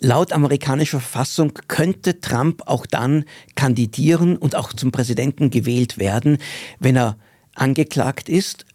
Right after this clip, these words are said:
wenn er verurteilt ist oder wenn er sogar im Gefängnis sitzt.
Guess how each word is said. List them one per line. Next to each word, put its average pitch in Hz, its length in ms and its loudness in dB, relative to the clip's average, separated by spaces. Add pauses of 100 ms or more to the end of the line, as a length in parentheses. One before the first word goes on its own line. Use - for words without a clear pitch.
wenn 120 160 2
er 123 80 4
verurteilt 151 720 2
ist - 360 -2
oder 139 200 4
wenn 151 120 2
er 165 80 4
sogar 147 380 0
im 147 180 0
Gefängnis 156 640 2
sitzt. - 480 -12